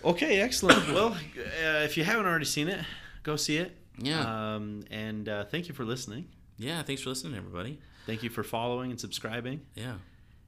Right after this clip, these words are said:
Speaker 1: And, uh, we'll talk at you next week.
Speaker 2: Yeah, yeah. Hopefully not so much me next week, 'cause I'm s-, I'm sorry. I went on and on and on. But you get me started.
Speaker 1: <laughs>
Speaker 2: So
Speaker 1: Oh,
Speaker 2: thanks
Speaker 1: this,
Speaker 2: for
Speaker 1: this
Speaker 2: listening.
Speaker 1: episode was for you.
Speaker 2: Oh, thanks.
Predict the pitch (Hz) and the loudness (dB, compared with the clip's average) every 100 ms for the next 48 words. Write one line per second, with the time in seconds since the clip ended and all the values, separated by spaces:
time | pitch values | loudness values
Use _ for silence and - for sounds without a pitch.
0 | - 104 101 101 101 104 101 101 127 135 | -12 -8 -6 -6 -6 -6 -6 -4 -4 -4
1 | 147 139 143 139 - 120 156 - - 90 | -8 -10 -10 -8 -8 -8 -8 -10 -10 -12
2 | 110 - 95 101 95 101 - - - - | -12 -12 -8 -6 -6 -12 -20 -20 -20 -16
3 | 87 90 87 - - 101 101 98 98 87 | -12 -10 -12 -18 -14 -12 -10 -8 -8 -8
4 | - - - - - - 98 92 92 - | -14 -20 -20 -20 -18 -14 -12 -12 -14 -16
5 | 92 90 - - - - - - - - | -18 -18 -18 -18 -18 -20 -20 -20 -18 -14
6 | - 110 104 - 85 87 - - - - | -8 -2 -2 -2 -6 -8 -12 -16 -18 -16
7 | - - - 113 101 98 95 95 - - | -14 -14 -12 -10 -8 -10 -14 -16 -18 -18
8 | 90 - - - - - 110 - 135 117 | -18 -20 -20 -20 -18 -8 -4 -2 2 2
9 | 113 120 127 127 139 113 107 104 190 - | 4 6 6 6 8 8 8 4 0 -2
10 | 180 - - - - - - - - 110 | -6 -6 -10 -14 -16 -20 -20 -12 0 6
11 | 127 127 107 135 135 120 117 113 101 95 | 6 6 4 4 6 4 2 0 0 -2
12 | - 92 90 85 - - 92 98 92 87 | -4 -4 -4 -6 -12 -8 -2 0 0 -4
13 | - 82 - - | -8 -12 -10 -12